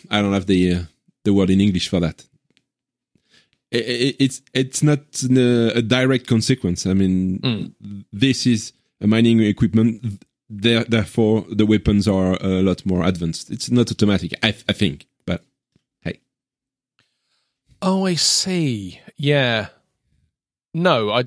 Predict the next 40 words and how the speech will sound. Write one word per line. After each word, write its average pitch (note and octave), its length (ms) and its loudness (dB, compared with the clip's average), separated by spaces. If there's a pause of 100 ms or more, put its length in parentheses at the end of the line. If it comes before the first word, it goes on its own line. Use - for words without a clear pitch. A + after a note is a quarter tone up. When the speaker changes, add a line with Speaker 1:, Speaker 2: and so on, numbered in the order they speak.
(120)
Speaker 2:
I C#3+ 80 0
don't C#3+ 180 0
think C3 160 -4
it B2+ 120 -4
would. B2 180 0
There A#2+ 120 4
would A#2+ 180 0
be G#2+ 120 -2
a G2 80 0
direct G2+ 320 -2
correlation F#2+ 560 -2
between, F#2 640 -6 (1000)
um, F2+ 600 -2 (580)
proportionally A2+ 600 0
between G2+ 520 -2
the, G2 120 -2 (140)
the G#2 120 0
power G2 300 0
of F#2+ 80 -2
their G2+ 120 2
mining G2+ 280 0
weapons F#2+ 360 -2
and G2 80 -2
the F#2+ 60 -6
power F#2+ 260 -2
of, F2+ 120 -6 (160)
sorry, F#2 220 -2 (440)
what G2 100 -4
mining F#2+ 240 -2
weapons, F2+ 360 -8 (440)
<laughs> - 40 -20
the A#2 240 -6
power D#3 260 0
of B2+ 80 -8
their B2+ 160 2
mining B2 540 0 (160)
equipment G#2+ 580 -2
and G#2+ 240 -4
their F#2+ 160 -2
weaponry. D2+ 460 -8